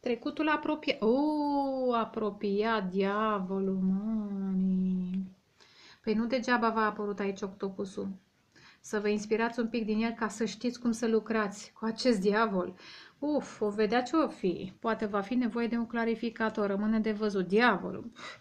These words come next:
Din păcate, eu vă zic, unii zic că ar fi, uh, Capricorn, dar săracul Capricorn nu e chiar așa plin de coarne. Diavolul este obsesie pentru cineva.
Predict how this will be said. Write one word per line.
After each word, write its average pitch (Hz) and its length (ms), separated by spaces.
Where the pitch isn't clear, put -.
Din 277 180
păcate, 240 420
eu 254 200
vă 247 100
zic, 185 280
unii 240 240
zic 233 200
că 233 60
ar 220 100
fi, 233 400
uh, 226 220
Capricorn, 226 540
dar 214 120
săracul 254 360
Capricorn 208 600
nu 269 80
e 233 180
chiar 196 160
așa 185 480
plin 196 220
de 190 180
coarne. 185 480
Diavolul 233 580
este 233 220
obsesie 349 760
pentru 240 300
cineva. 269 800